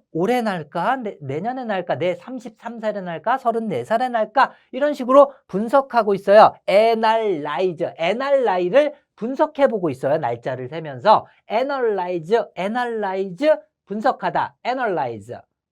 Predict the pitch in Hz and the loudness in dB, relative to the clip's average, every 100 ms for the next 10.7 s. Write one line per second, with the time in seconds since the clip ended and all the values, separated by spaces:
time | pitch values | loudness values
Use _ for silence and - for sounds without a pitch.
0 | _ 135 135 131 113 151 - 147 156 147 | _ -14 -12 -10 -8 -8 -6 -6 -6 -4
1 | 160 185 180 135 131 135 131 240 285 - | 0 0 -2 -6 -6 -4 0 0 0 -4
2 | _ - 151 156 - 135 220 220 190 240 | _ -14 -10 -8 -4 0 0 0 -6 -6
3 | 240 202 160 127 113 101 98 226 254 - | -4 -4 -4 -6 -8 -12 -8 -6 -6 -10
4 | _ - 240 - 175 139 131 120 127 262 | _ -12 0 0 0 -4 -2 2 8 8
5 | 294 _ _ _ _ _ _ _ _ - | 6 _ _ _ _ _ _ _ _ -6
6 | 151 - 170 226 135 87 _ _ 175 185 | -6 0 6 8 6 2 _ _ 0 0
7 | - - 285 262 _ _ 202 196 196 190 | 0 -2 -2 -4 _ _ -8 -8 -6 -6
8 | 123 - _ - 120 _ - 269 294 294 | -6 -10 _ -6 -6 _ -4 -2 0 0
9 | 262 247 247 247 277 285 - 269 226 214 | 4 4 2 -2 -6 -6 -6 -2 0 0
10 | 196 185 151 139 180 269 | -2 -2 -6 0 4 4